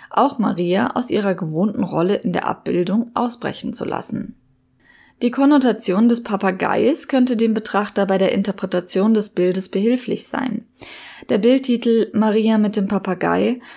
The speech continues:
macht hierbei auf seine Wichtigkeit aufmerksam. Die Vogelgestalt ist im Mittelalter durchaus in Verbindung mit dem Bildtypus der Madonna mit dem Kind zu finden. Vogelgefieder ist genauso schutzabweisend wie die weiße Weste der Maria.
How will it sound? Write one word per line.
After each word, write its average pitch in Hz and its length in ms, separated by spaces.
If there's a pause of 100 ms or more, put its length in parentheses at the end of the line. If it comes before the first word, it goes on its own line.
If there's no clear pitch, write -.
(100)
macht 226 240
hierbei 220 440
auf 202 100
seine 202 300
Wichtigkeit 175 600
aufmerksam. - 840 (720)
Die 208 80
Vogelgestalt 240 920
ist - 180
im 202 120
Mittelalter 202 580
durchaus 180 720
in 202 140
Verbindung 190 560
mit 220 160
dem 175 160
Bildtypus 240 640 (380)
der 220 100
Madonna 233 420
mit 233 200
dem 226 120
Kind 202 300
zu - 140
finden. - 640 (180)
Vogelgefieder 220 960 (280)
ist - 200
genauso 233 600
schutzabweisend 190 960
wie 180 300
die 185 280
weiße 185 440
Weste 175 360
der 214 140
Maria. 214 600